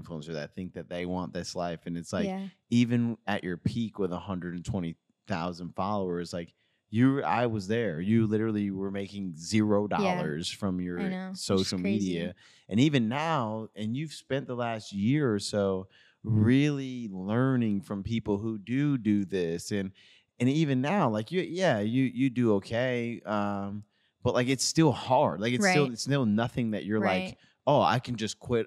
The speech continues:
Speaker 1: all my work, my
Speaker 2: Mm-hmm.
Speaker 1: real work, and just do this." Like, you don't have that confidence yet.
Speaker 2: No.
Speaker 1: And you've been at it for literally trying hard to figure it out for, like, the past year. So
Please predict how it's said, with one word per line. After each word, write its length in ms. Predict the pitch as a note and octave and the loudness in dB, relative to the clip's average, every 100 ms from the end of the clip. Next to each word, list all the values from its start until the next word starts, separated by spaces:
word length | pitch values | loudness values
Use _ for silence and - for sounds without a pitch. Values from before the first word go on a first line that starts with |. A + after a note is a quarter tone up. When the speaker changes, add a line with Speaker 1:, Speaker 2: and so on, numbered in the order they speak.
| _ | _
Speaker 1:
all 200 | - A2 A#2 | 2 6 6
my 220 | A2+ G#2 | 6 4
work, 400 | F#2 A2+ C3+ - | 4 2 2 2
my 200 | G2+ G2 | 2 4
Speaker 2:
Mm-hmm. 260 | G3 F#3+ | 4 4
Speaker 1:
real 240 | A2+ D#3 G#2 | 6 6 4
work, 380 | F#2+ F#2+ A#2 - - - _ | 2 0 0 -8 -20 -20 _
and 140 | A2 | 0
just 300 | A2 A2+ F#2+ - _ | 2 0 -2 -12 _
do 240 | A#2+ B2 A#2 | 6 8 6
this." 500 | D#3+ D3+ C#2+ F#2+ - | 4 4 0 -4 -2
Like, 200 | A2+ A2+ | -2 2
you 80 | F#3 | 4
don't 160 | F#3+ | 4
have 180 | F3 A2+ | 2 2
that 160 | G#2+ - | 0 0
confidence 600 | G#2 - G#2+ G#2 G2 F#2+ | -4 -4 -2 -2 -2 -2
yet. 380 | G2+ D3 - | 0 0 -2
Speaker 2:
No. 160 | G#3 F#3 | -4 2
Speaker 1:
And 140 | D3 | 2
you've 120 | E3 D#3+ | 4 4
been 180 | D3+ | 2
at 220 | D3 D3+ D#3 | 2 2 0
it 120 | - | 0
for 320 | D#3+ D3+ D3 | 2 4 4
literally 400 | C#3 E3 F3 C3+ | 2 4 6 4
trying 800 | A2 - C#3 D#3+ B2+ E2 D#2 D#2 G2 | 0 0 2 2 0 -4 -8 -14 -20
hard 560 | - D#3+ A#2 D#2 D#2 - _ _ _ _ _ - - | 2 4 4 0 -6 -12 _ _ _ _ _ -14 0
to 120 | A#2+ | 0
figure 400 | - D3+ B2+ B2+ | 0 -2 0 0
it 80 | B2+ | 2
out 220 | A#2+ G2 | 2 0
for, 140 | A#2 | -4
like, 280 | A2+ G#2 F#2+ | -4 -4 -4
the 140 | G#2+ | -6
past 440 | G2+ A#2+ A2 G2+ - | 0 0 0 -4 -8
year. 580 | G2 B2+ A#2+ E2 D#2+ F2 | -2 2 2 0 -4 -8
So 480 | - - A2+ G#2 | -4 2 2 2